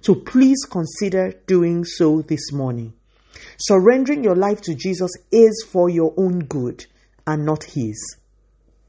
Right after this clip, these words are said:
Believers, give up the right to your life.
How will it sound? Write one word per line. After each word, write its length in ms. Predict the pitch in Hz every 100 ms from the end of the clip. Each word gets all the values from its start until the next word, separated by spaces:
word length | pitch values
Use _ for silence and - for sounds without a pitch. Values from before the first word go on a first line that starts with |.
| _ -
Believers, 800 | 147 170 190 175 123 127 - _ _ _ _ -
give 380 | 147 160 233
up 220 | 185 180 147
the 100 | 147
right 300 | 151 151 - -
to 100 | 127
your 140 | 117
life. 440 | 113 110 107 _